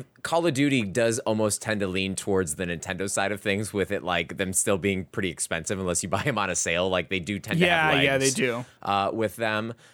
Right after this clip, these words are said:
Speaker 1: But I don't know. I think, uh, I think that's just a way to, to get more people to, to play those games and to look at those single player things and to go back and see the history of Call of Duty, 'cause why not at this point? Like,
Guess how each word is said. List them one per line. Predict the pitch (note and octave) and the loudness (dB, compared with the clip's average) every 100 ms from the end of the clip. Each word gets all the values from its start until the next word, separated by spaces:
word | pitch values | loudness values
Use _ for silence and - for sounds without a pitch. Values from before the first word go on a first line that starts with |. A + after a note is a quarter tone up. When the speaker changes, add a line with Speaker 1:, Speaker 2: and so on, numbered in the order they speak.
| _ | _
Speaker 1:
But | F#2 A#2 A2 - | -4 0 0 -2
I | C#3 | -4
don't | F#3+ | -2
know. | A#3 | 0
I | A2 | 0
think, | - D#3 C3+ - - _ | 0 -2 -2 -8 -14 _
uh, | A#2 A2 _ - B2 A2 | -4 -4 _ -16 -14 -4
I | C3 | -2
think | B2+ C3+ | -2 -2
that's | A#2+ A2+ | -2 -2
just | B2 | -2
a | A2 | 0
way | G2+ G#2 | 2 2
to, | G#2 - G#2 G2+ - | 2 0 0 0 -2
to | - G2+ | -2 0
get | F#2 G2+ | 2 2
more | G2+ G2 | 2 -2
people | - F#2+ F#2+ F#2 | 0 -4 -4 -2
to, | G2 F#2 | 2 2
to | E2 - | 0 -4
play | - F#2+ | 0 2
those | G#2 E2+ - | 2 0 -2
games | D#2 D2 D#2 D#2 | -4 -4 -6 -6
and | |
to | E2 | 0
look | G2+ | 2
at | A2 | 2
those | F2 E2 | 0 0
single | E2+ D2 | -2 -4
player | - D#2 D2+ | -2 0 0
things | D2+ D#2 D2+ D2+ | -2 -4 -4 -6
and | D#2+ D2+ | -6 -6
to | - D#2 D2+ D2 | -6 -8 -8 -6
go | F#2 | -4
back | E2+ F2+ F#2+ | -2 -2 -4
and | F2 | -6
see | F#2 | -4
the | D#2+ | -4
history | E2 F#2 E2 | -4 -2 -2
of | D2+ | 0
Call | - D#2 | 2 2
of | D#2 | 0
Duty, | D2+ C#2+ C#2+ | -2 -6 -6
'cause | E2 | -10
why | D#2+ F#2 | -6 -4
not | D#2+ E2+ D#2+ - | -2 -2 -2 -4
at | F2 | -8
this | E2 - | -6 -8
point? | - D#2 D2+ - | -6 -6 -6 -2
Like, | D2+ D2+ - | -2 -2 -6